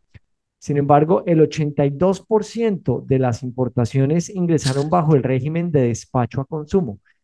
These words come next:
el diecisiete por ciento por zonas francas y el restante punto veintisiete por otros regímenes. Del total de importaciones,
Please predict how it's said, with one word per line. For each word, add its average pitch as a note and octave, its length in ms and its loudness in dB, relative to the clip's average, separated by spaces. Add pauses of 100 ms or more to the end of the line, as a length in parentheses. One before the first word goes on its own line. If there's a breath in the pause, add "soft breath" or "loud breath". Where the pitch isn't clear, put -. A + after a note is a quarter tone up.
(260)
el D#3 200 4
diecisiete D#3+ 760 2
por G3 200 -2
ciento D#3+ 480 -2
por B2 220 -2
zonas D3+ 320 -4
francas D#3 560 -2 (340)
y A#3 140 4
el G#3 160 8
restante C#3+ 800 0
punto G3+ 340 -2
veintisiete C#3 720 -2
por D#3+ 160 0
otros B2 260 -4
regímenes. C#3+ 720 -4 (600)
Del G3 440 4
total G3+ 440 4
de B3 60 -4
importaciones, A#3 1000 -2